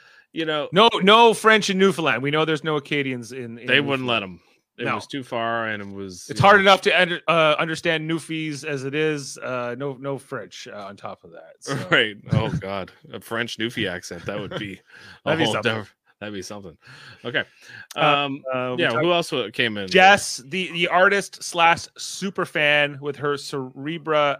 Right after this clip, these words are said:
Speaker 2: at, or there. Uh, 'cause, um, this was the newer one on me, too. She's gender queer.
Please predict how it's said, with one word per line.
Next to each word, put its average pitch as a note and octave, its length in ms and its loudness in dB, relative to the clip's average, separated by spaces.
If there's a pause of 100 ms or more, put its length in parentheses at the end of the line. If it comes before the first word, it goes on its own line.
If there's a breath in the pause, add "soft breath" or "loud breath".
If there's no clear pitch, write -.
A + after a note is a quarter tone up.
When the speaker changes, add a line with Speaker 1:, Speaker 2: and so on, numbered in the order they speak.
(120)
Speaker 2:
at, C3+ 300 -2 (760)
or A2+ 280 -8
there. C3+ 460 -4 (760)
Uh, C#3 440 -4
'cause, D3 400 -6
um, C#3 440 -4
this F3 160 -4
was E3+ 100 -4
the D#3+ 80 -2
newer D#3+ 340 2
one C#3+ 200 2
on C#3 120 0
me, C#3 120 -6
too. C#3 320 -6
She's C#3 240 -10
gender C#3+ 400 -4
queer. E3+ 560 -6